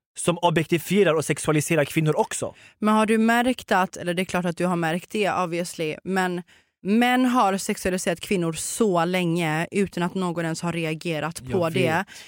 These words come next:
Speaker 2: En av de första som försökte lyfta det på senare tid var bland annat Iman Imenella, som ni kä-, lyssnare
Speaker 1: Ja.
Speaker 2: känner henne som. Där hon och Madeleine, en väldigt bra tjejkompis till dig,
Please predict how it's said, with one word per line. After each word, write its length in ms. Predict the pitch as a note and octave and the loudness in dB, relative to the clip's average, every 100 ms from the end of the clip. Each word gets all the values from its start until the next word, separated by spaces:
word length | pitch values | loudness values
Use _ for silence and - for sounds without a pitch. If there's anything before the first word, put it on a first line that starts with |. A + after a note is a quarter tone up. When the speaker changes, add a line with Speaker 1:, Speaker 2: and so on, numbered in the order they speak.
| - - | -12 -2
Speaker 2:
En 300 | A3 C4 C4+ | 2 4 4
av 180 | A3+ F#3+ | 2 2
de 180 | F#3 | -2
första 420 | F3+ A3+ G#3+ - F3 | -2 -4 -4 -4 -6
som 200 | F3+ E3+ | -6 -6
försökte 800 | E3+ - A3+ F#3 D#3+ - A#3 | -6 -2 0 2 0 -2 -2
lyfta 480 | A#3+ C#4 - - F#3+ | 0 0 -2 -6 -6
det 160 | E3+ D#3+ | -4 -4
på 140 | - | -6
senare 480 | E3 F#3 D#3 D3 D3+ | -6 -4 -4 -4 -6
tid 340 | - G#3 F#3+ | -4 -2 -2
var 260 | F3+ G3 A3+ | 0 2 2
bland 220 | G#3+ G3+ | 2 -2
annat 320 | F3+ E3 D#3+ | 0 -2 -4
Iman 500 | - F3+ E3 E3 F3 | -4 -2 0 0 -2
Imenella, 580 | - F3 E3+ F3 D#3+ D#3 | -2 -2 0 0 0 -2
som 180 | F3 E3+ | -2 -2
ni 140 | D#3+ | -2
kä-, 360 | D#3+ - - E3+ | -4 -6 -4 -2
lyssnare 320 | F3 - D#3 | -2 -2 0
Speaker 1:
Ja. 40 | C#3 | 2
Speaker 2:
känner 260 | F#3+ E3+ | 2 0
henne 200 | E3 D3+ | 0 -2
som. 300 | E3 D#3+ F#3 A3 - - - | 0 0 2 -2 -8 -18 -8
Där 220 | E3+ G3 | 0 2
hon 360 | F#3+ G#3 B3 B3 | 2 2 2 2
och 220 | F#3 - | 0 0
Madeleine, 640 | G3 F3+ F3 G#3+ A#3+ G#3 A3 | 0 2 2 2 2 2 2
en 120 | F#3 | 0
väldigt 180 | E3+ E3+ | 0 0
bra 140 | E3+ | 0
tjejkompis 520 | F3+ E3+ E3+ D#3+ E3 | 0 -2 -2 -2 -4
till 120 | - F#3+ | -2 0
dig, 300 | A3 G3+ | 2 2